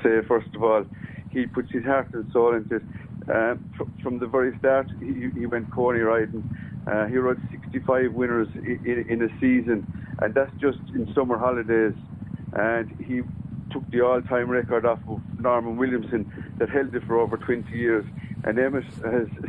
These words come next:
still held that. Like, to write sixty-five winners in horse and pony racing is a great start to anyone's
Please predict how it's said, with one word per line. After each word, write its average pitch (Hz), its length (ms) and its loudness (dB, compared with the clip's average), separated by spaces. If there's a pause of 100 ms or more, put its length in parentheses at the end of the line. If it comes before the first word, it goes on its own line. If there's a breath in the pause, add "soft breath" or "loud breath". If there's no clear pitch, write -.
still 143 240 6
held 117 240 4
that. 117 200 4 (540)
Like, 113 200 0
to - 60 -10
write 135 280 2
sixty-five 127 540 0
winners 120 300 2
in 110 240 -2
horse 117 280 -2
and - 120 -6
pony 117 300 4
racing 107 540 2 (600 loud breath)
is 127 100 0
a 131 80 6
great 135 420 2 (100)
start 117 300 2
to 120 80 0
anyone's 107 360 0